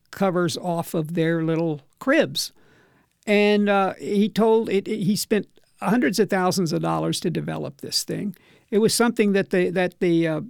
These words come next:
uh, his own business manager said any reasonably intelligent adult could have, could, parent could have done for a dollar fifty.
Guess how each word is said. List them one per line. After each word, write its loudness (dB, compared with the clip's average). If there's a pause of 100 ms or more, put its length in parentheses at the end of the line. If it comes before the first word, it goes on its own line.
(160)
uh, -6
his -2
own 4
business 2
manager 0
said 0
any 0 (140)
reasonably 2
intelligent 0
adult -2
could -2
have, -4 (600)
could, -4
parent 0
could 0
have -6
done 0
for -2
a 0
dollar 0
fifty. -2